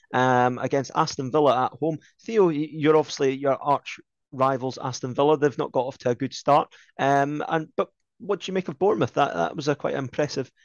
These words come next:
uh, performance, uh, for them to get a two, uh, yeah, two nil win. Um, I know it's at home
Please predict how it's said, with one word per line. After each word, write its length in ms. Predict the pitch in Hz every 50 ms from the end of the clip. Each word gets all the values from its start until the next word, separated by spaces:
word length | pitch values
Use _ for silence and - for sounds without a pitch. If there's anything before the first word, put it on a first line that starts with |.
| _ _ -
uh, 140 | - 120
performance, 640 | 120 - - 131 - 135 135 135 139 147 151 - - -
uh, 140 | 123 131
for 180 | 127 - - 123
them 160 | 127 131 131
to 120 | 131 - 127
get 200 | 135 127 - -
a 60 | 131
two, 260 | - - 139 131 127 123 _ _ _ _ _ _ _ _ _ _ _ _ _ _
uh, 140 | - 117 104 - - - - -
yeah, 120 | 127 110 - _
two 160 | - - 156
nil 160 | 147 139 127 123
win. 240 | 147 151 143 123 - _ _ -
Um, 340 | 123 117 113 117 113 113 117
I 100 | - 147
know 100 | 151 151
it's 120 | 120 - 127
at 100 | - -
home 300 | - 147 165 180 185